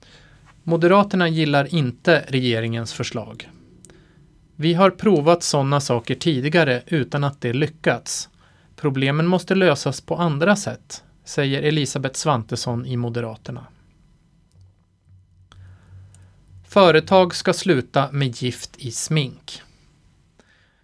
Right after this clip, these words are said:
I smink finns det giftiga ämnen. Några av dem är kemikalier som kallas för P F A S. P F A S är väldigt starka ämnen.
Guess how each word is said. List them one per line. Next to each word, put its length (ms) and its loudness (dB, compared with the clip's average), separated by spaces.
I 120 0
smink 640 0
finns 320 -4
det 100 -4
giftiga 520 -4
ämnen. 520 -2
Några 380 4
av 100 4
dem 320 4
är 140 0
kemikalier 800 0
som 200 -6
kallas 480 -4
för 340 -2
P 380 2
F 400 0
A 300 -4
S. 500 -6
P 360 0
F 380 -4
A 280 0
S 460 -2
är 160 2
väldigt 420 0
starka 500 2
ämnen. 520 -4